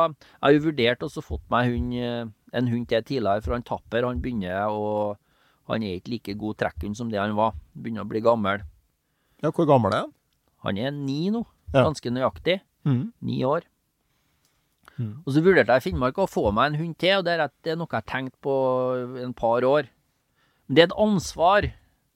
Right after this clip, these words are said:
Speaker 1: å få, få en hund. Ehm, så det er noe, det er noe jeg har tenkt på lenge.
Speaker 2: Mhm.
Speaker 1: Men, ehm, da ble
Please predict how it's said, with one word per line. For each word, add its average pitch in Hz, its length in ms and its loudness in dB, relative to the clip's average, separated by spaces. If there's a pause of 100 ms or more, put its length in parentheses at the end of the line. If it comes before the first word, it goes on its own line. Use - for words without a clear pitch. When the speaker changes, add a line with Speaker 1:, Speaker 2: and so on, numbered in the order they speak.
(320)
Speaker 1:
å 160 80 -4
få, 151 420 -2
få 147 240 -4 (160)
en 139 460 -8
hund. 120 320 -2 (720)
Ehm, 113 1900 -6
så 147 180 -6
det 143 180 4
er 156 40 6
noe, 143 300 -4
det 135 140 0
er 135 40 -2
noe 131 140 0
jeg 120 80 -2
har - 80 -18
tenkt 117 260 -10
på 113 120 -4
lenge. 107 260 -6 (580)
Speaker 2:
Mhm. 131 260 2 (440)
Speaker 1:
Men, 131 420 -2
ehm, 123 480 -4 (720)
da 143 140 8
ble 190 100 6